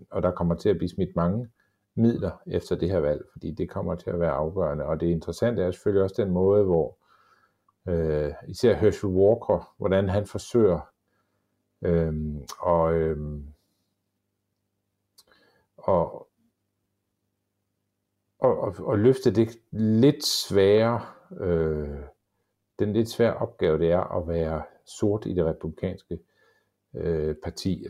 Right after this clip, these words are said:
Det, det kan der være forskellige grunde til, men det, det er, øh, det, det er nogle gange en U S post, men han, han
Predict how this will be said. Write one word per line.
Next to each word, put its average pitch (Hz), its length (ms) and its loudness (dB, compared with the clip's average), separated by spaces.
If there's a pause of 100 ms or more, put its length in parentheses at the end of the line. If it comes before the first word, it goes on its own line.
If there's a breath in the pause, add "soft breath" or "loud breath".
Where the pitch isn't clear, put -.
Det, 98 120 -4 (140)
det 104 80 0
kan 92 80 -6
der 98 60 -2
være 92 100 2
forskellige 110 360 -2
grunde 110 240 2
til, 107 260 2
men 95 140 -2
det, 95 320 2 (720 soft breath)
det 98 180 4
er, 104 140 4
øh, 90 400 4 (880 loud breath)
det, 90 200 0 (380)
det 107 60 0
er 104 40 2
nogle 117 220 2
gange 110 240 2
en 196 160 -2
U 123 240 2
S - 100 -6
post, 92 260 2
men 90 80 0
han, 101 220 -2
han 104 280 -4